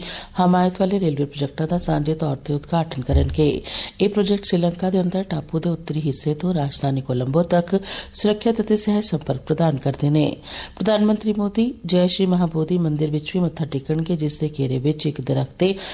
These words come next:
ਜਿਸ ਨੂੰ ਸੰਘ ਮਿੱਤਰਾ ਥੇਰੀ ਵੱਲੋਂ ਇੱਕ ਬੂਟੇ ਦੇ ਰੂਪ ਵਿੱਚ ਸ੍ਰੀਲੰਕਾ ਲਿਆਂਦਾ ਗਿਆ ਸੀ।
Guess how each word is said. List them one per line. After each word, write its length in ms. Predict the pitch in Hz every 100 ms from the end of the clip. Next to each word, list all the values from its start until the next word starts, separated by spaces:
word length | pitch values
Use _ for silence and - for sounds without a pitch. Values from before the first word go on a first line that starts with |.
| - -
ਜਿਸ 180 | 208
ਨੂੰ 80 | 220
ਸੰਘ 260 | 220 208 208
ਮਿੱਤਰਾ 300 | 208 208 214
ਥੇਰੀ 340 | 208 165 165
ਵੱਲੋਂ 320 | 160 156 165 -
ਇੱਕ 200 | 156 -
ਬੂਟੇ 360 | 147 147 160 165
ਦੇ 100 | 147
ਰੂਪ 260 | 135 131
ਵਿੱਚ 100 | 151
ਸ੍ਰੀਲੰਕਾ 440 | - 147 151 151 170
ਲਿਆਂਦਾ 320 | 196 135 123
ਗਿਆ 220 | 135 143
ਸੀ। 300 | - 160